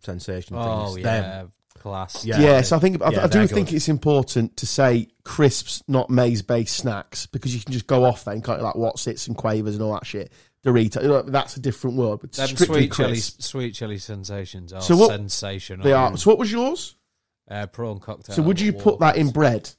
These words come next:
Speaker 3: or are you, have you got another
Speaker 2: Oh,
Speaker 3: crisp
Speaker 2: yeah.
Speaker 3: that's going in your bread?
Speaker 2: No.
Speaker 3: But is it your first choice for bread?
Speaker 2: Yeah.
Speaker 3: So crisp butty, that's what you're doing.
Speaker 2: Yeah,
Speaker 3: Prawn
Speaker 2: absolutely.
Speaker 3: cocktail. Dan, crisp butty.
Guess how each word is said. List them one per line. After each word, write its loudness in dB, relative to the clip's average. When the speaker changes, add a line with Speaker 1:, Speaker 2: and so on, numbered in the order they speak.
Speaker 3:
or 2
are 4
you, 4
have 0
you 2
got 2
another 4
Speaker 2:
Oh, -4
Speaker 3:
crisp 0
Speaker 2:
yeah. -6
Speaker 3:
that's -2
going 4
in 2
your 2
bread? -2
Speaker 2:
No. -10
Speaker 3:
But -2
is 2
it -2
your 0
first 0
choice 2
for -10
bread? -8
Speaker 2:
Yeah. -10
Speaker 3:
So 0
crisp 4
butty, 0
that's -8
what -6
you're 0
doing. -4
Speaker 2:
Yeah, -12
Speaker 3:
Prawn 0
Speaker 2:
absolutely. -2
Speaker 3:
cocktail. -6
Dan, 2
crisp -4
butty. -2